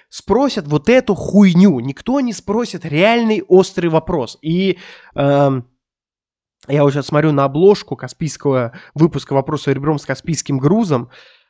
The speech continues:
А, там очень серьёзный Баста. Улыбаются ребята из Каспийского груза. И создаётся впечатление того, что будет вопрос ребром.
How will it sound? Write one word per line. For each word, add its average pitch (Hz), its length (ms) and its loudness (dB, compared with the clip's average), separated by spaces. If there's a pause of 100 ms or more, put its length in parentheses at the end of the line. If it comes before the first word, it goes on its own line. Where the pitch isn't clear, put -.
(180)
А, 113 260 -4
там 143 420 -2
очень 156 340 2
серьёзный 117 480 -8
Баста. 120 600 -4
Улыбаются 135 960 0
ребята 139 340 0
из 123 100 -6
Каспийского 139 580 -4
груза. 143 360 2
И 135 80 -4
создаётся 156 480 -2
впечатление 175 600 0
того, 165 260 0
что 156 180 -6
будет 156 240 -2
вопрос 156 400 0
ребром. 156 480 0